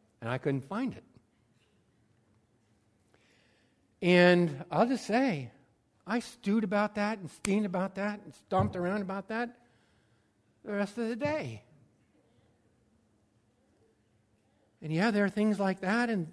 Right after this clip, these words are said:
there are things that are far more serious. But the kingdom of heaven is a kingdom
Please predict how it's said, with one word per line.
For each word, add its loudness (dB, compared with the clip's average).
there -2
are -6
things -4
that -6
are -2
far -4
more -4
serious. -12
But -18
the -20
kingdom 4
of 0
heaven 0
is -4
a -8
kingdom -2